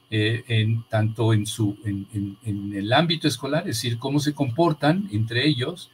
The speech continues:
eh, las cuestiones familiares o las cuestiones sociales donde están, eh, ubicados estos jóvenes. Bueno, tomando en cuenta estas situaciones, organiza su intervención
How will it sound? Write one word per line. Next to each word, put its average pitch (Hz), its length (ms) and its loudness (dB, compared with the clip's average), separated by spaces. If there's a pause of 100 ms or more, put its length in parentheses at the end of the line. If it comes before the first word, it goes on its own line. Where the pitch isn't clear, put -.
(540)
eh, 123 320 2
las 117 220 6
cuestiones 143 460 2
familiares 143 840 4
o 120 80 -4
las 107 180 -2
cuestiones 143 380 -4
sociales 139 460 -2
donde 110 220 0
están, 123 400 0 (440)
eh, 107 240 0
ubicados 127 560 2
estos 113 300 -4
jóvenes. 127 480 0 (340)
Bueno, 139 240 0
tomando 170 360 6
en 202 80 2
cuenta 180 360 4
estas 160 280 2
situaciones, 156 720 0
organiza 135 520 0
su - 140 -8
intervención 120 760 -4